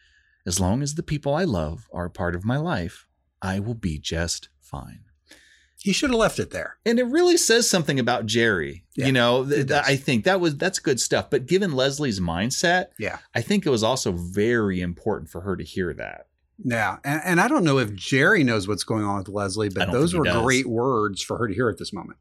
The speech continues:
Speaker 1: Oh, yeah. I think she
Speaker 2: Yeah.
Speaker 1: needed to hear that.
Speaker 2: Yeah, I, I agree.
Speaker 1: Yeah.
Speaker 2: Well, and unfortunately, he did not leave it there. He said, "Hey, you wanna stick around and watch some stories with me?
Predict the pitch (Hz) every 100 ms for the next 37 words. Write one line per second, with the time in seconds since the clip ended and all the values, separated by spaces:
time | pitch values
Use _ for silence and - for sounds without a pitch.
0 | - 104 110 104 95 80 95 98 90 92
1 | 143 95 - - - 62 98 - _ 98
2 | 95 95 98 90 95 90 82 - 71 60
3 | - - 135 139 139 170 147 117 135 107
4 | 139 123 127 127 110 117 101 104 110 101
5 | 127 151 208 262 294 254 226 196 - 262
6 | 190 156 202 165 160 - 151 127 - 117
7 | 143 160 226 226 240